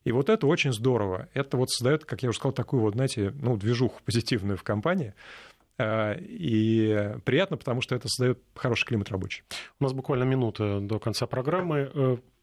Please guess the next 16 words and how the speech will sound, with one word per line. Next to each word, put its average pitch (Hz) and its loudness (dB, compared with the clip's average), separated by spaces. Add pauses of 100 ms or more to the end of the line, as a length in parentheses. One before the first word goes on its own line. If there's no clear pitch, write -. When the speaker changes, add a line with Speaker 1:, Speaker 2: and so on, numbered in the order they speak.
(260)
Speaker 2:
как 180 -2
в 135 -2
условиях 156 2
цифровой 143 -2
трансформации 135 -2
развивать 110 0
лидеров? 92 -6 (2500)
Speaker 1:
Ой, 147 4
ну 117 2
это 147 2
вопрос 147 2
не 143 4
на 139 4
минуту, 147 4
конечно. 110 0 (160)
Э, 117 2